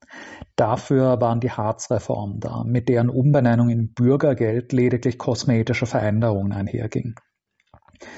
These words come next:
Das andere Mittel ist die soziale Stigmatisierung von Arbeitslosigkeit. Und wenn man Arbeitslose dazu bringen kann,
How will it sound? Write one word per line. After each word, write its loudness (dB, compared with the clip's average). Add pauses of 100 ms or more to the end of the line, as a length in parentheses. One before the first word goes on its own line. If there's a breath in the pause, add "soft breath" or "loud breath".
(340 loud breath)
Das -2
andere 4
Mittel 2
ist -4
die 2
soziale 0
Stigmatisierung 0
von -2
Arbeitslosigkeit. -4 (840)
Und 6
wenn 4
man 2
Arbeitslose -2
dazu -2
bringen 0
kann, 0